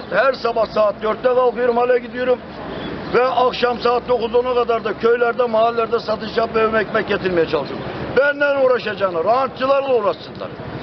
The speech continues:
Bu kadar millete yazık değil mi? Herkes ekmek parası peşinde. Herkes aklına başlasın. Dengeli, adaletli olsun. Bunu da bütün kamuoyuna duyuruyorum.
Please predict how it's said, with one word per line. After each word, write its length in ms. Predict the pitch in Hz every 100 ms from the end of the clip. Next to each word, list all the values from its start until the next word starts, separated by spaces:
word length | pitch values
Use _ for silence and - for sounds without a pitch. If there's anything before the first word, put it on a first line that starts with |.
| - -
Bu 120 | 269
kadar 280 | 262 262 262
millete 420 | 262 254 240 240
yazık 380 | 233 226 214 -
değil 160 | 254 254
mi? 140 | 165 - - - - -
Herkes 420 | 233 254 233 226
ekmek 340 | 233 233 233 -
parası 340 | 214 202 202
peşinde. 420 | 196 185 196 233 - - -
Herkes 440 | - 247 214 226 208
aklına 360 | 220 214 214
başlasın. 480 | 202 - 220 190 226 175
Dengeli, 480 | 226 240 226 220 233
adaletli 680 | 226 208 214 214 214 208 220
olsun. 320 | 202 - 220 - - - - -
Bunu 240 | 214 247
da 200 | 233 220
bütün 200 | 220 240
kamuoyuna 600 | 214 220 220 220 214 208
duyuruyorum. 460 | 226 226 220 226